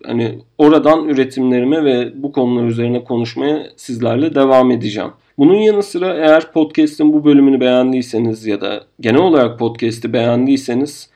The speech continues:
kullandığınız podcast platformlarında yorum ve review bırakmayı unutmazsanız sevinirim.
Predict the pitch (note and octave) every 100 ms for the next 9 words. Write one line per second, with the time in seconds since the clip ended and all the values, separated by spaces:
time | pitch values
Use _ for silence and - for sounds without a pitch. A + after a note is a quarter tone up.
0 | _ _ - B2 B2+ C3+ D3 D3+ D3 C#3+
1 | C#3 C#3+ C3+ D3 C3 - C3+ B2+ B2+ B2+
2 | C3 B2+ B2 B2+ C#3+ C3 B2 - C#3 B2
3 | C3 C3 A#2+ A#2+ A#2+ B2 A#2+ B2 A#2 B2+
4 | A#2+ A#2+ B2 A#2+ A2+ G#2+ - A2+ A#2 A#2+
5 | A#2+ C#3